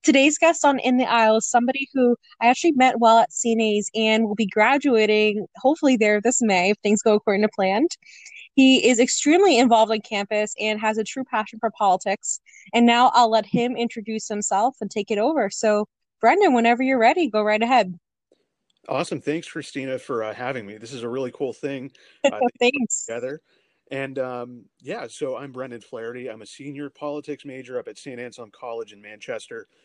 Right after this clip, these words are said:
Speaker 2: Christina and I have taken a lot of classes together, um, and it's good to reconnect this way. And, um, I think in our time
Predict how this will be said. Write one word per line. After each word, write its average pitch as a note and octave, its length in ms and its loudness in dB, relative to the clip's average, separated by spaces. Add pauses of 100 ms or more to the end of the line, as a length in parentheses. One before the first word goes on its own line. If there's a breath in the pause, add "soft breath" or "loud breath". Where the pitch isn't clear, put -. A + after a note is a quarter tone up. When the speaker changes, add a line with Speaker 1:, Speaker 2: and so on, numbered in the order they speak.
(120)
Speaker 2:
Christina B2 420 -14
and A2 80 -14
I A2+ 140 -10
have G#2+ 120 -10
taken A2+ 300 -16
a G#2 60 -12
lot G#2+ 120 -8
of F#2+ 60 -14
classes D3+ 420 -10
together, C#3+ 540 -8 (400)
um, G2 600 -16
and G#2 460 -16 (380)
it's B2 160 -16
good D3+ 200 -8
to D#3+ 80 -12
reconnect C3+ 480 -12
this G2+ 220 -18
way. G2+ 280 -20 (160)
And, A2+ 260 -12
um, G2 400 -8 (220)
I A#2 80 -14
think D#3 200 -10
in D#3 80 -8
our C3 120 -10
time C#3 580 -14